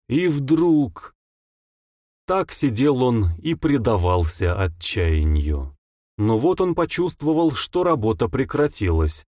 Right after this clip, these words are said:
и что корабль терпит качку. Налетел шквал и отдалил час возмездия.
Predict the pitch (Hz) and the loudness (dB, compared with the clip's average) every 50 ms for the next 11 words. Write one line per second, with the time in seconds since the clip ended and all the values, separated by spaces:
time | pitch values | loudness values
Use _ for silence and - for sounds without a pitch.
0 | _ _ - 120 117 104 - - 135 117 85 - 120 120 139 147 135 107 104 90 | _ _ -4 -4 -2 -2 -2 -2 -2 -2 0 0 0 2 2 2 2 2 2 2
1 | 82 80 76 - - - 113 110 110 - - 131 127 - - - - 151 123 90 | 2 2 0 -2 -4 0 0 0 0 0 -2 -4 -6 -6 -6 -4 -2 -2 -2 -2
2 | - - - _ - 82 73 71 67 - - _ _ _ _ _ _ _ _ _ | -4 -10 -10 _ -4 -2 -2 -4 -6 -10 -16 _ _ _ _ _ _ _ _ _
3 | _ _ _ _ _ _ - 107 110 117 117 127 127 - - 147 135 123 110 90 | _ _ _ _ _ _ -4 -2 0 2 2 0 0 0 2 2 2 2 2 0
4 | - - - - 127 107 135 165 170 143 110 95 85 85 82 - _ - 127 156 | -2 -4 -4 -4 -4 -2 0 2 2 2 2 2 2 0 0 -2 _ -2 0 2
5 | 180 185 175 151 139 139 175 175 165 135 107 101 101 95 90 92 87 82 - - | 2 2 0 -2 -2 0 2 2 4 4 2 2 2 2 2 0 -2 -4 -4 -2
6 | - 117 117 110 - - 107 95 107 107 90 95 98 95 92 87 80 78 78 85 | 0 0 0 0 -2 -2 -2 0 0 0 0 0 0 2 2 0 0 0 0 0
7 | 80 78 76 73 69 69 | 2 2 2 0 -2 -4